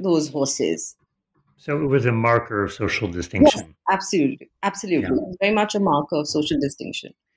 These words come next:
Speaker 2: So, so given that we're leveling the play-, playing field here between the Arabs, the Persians, the Turks, and the Indians, do you have a favorite Indian breed?
Speaker 1: Oh, that's a lovely question. Uh, <laughs> well, um,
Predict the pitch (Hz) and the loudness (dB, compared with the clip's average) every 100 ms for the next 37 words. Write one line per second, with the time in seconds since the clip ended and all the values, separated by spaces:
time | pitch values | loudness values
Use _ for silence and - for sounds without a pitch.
0 | _ _ - 208 - 175 202 262 214 147 | _ _ -16 -12 -4 -2 0 0 2 2
1 | 143 139 131 143 160 143 127 113 104 139 | 2 2 2 2 2 2 2 2 -2 0
2 | 127 117 160 - 151 127 104 - 110 95 | 0 0 -2 -2 0 2 0 -2 -2 -2
3 | 90 104 95 92 - 107 104 117 113 107 | 0 0 0 -4 -2 0 0 2 2 2
4 | 98 - 98 110 107 107 101 85 - - | -2 -14 -6 0 2 2 0 -2 -10 -2
5 | 104 - - 123 104 104 127 117 101 - | -2 -2 -8 -4 0 4 4 4 0 -4
6 | _ _ 131 117 135 180 139 139 123 113 | _ _ -8 -6 0 2 2 0 -2 -8
7 | - 131 117 110 123 113 107 101 98 107 | -2 -2 0 0 2 4 4 2 2 2
8 | 117 98 85 - _ _ _ _ 190 185 | 2 2 -2 -12 _ _ _ _ -2 0
9 | 180 180 185 175 180 180 156 - - 156 | 0 0 0 0 2 2 2 0 -4 -2
10 | 170 - _ _ _ - 214 240 208 220 | -4 -8 _ _ _ -6 0 0 0 -4
11 | 180 214 247 294 233 - 190 208 208 208 | -6 -2 2 2 -2 -4 -2 2 2 0
12 | 208 202 | -2 -6